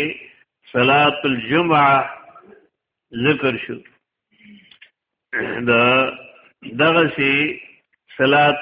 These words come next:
العیدین، دارنګه صلاة الاستسقاء.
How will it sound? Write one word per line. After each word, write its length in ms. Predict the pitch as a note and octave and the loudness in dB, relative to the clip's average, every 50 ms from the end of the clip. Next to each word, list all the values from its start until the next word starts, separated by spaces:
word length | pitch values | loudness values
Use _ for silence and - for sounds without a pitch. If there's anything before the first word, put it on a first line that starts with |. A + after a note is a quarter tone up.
| - C3+ | -2 -2
العیدین، 800 | C3+ A#2+ A#2 B2 C3 C3 B2+ B2+ C#3 C#3+ D3+ D#3 D#3 D#3 C#3 C3 B2 A#2 A#2 A#2+ - - _ _ _ _ _ _ _ _ _ _ _ _ _ _ _ _ _ _ _ _ | 0 2 2 2 0 0 0 0 0 2 2 2 2 2 0 0 -2 -2 -4 -8 -14 -18 _ _ _ _ _ _ _ _ _ _ _ _ _ _ _ _ _ _ _ _
دارنګه 720 | - - A2 B2+ C#3+ D#3 E3+ F3 E3 D#3+ D3+ D3 C#3+ C#3+ C#3 C#3+ C#3+ C#3 - - - - - - | -14 -4 0 2 2 2 2 2 2 0 0 2 2 2 2 2 0 -2 -4 -10 -16 -20 -16 -4
صلاة 520 | - C3 C3+ C#3+ D3 D3 C#3+ C#3+ C#3+ - - E3 E3 D#3 | -2 0 2 4 4 4 4 2 2 0 -2 -4 -4 -4
الاستسقاء. 1120 | D3 - - - B2+ A#2+ - - - - B2 A2+ - - - _ _ B2 A2+ G#2+ F#2 E2+ | -4 -8 -6 -4 -4 -4 -4 -8 -6 -4 -4 -4 -4 -8 -20 _ _ 0 0 0 0 -2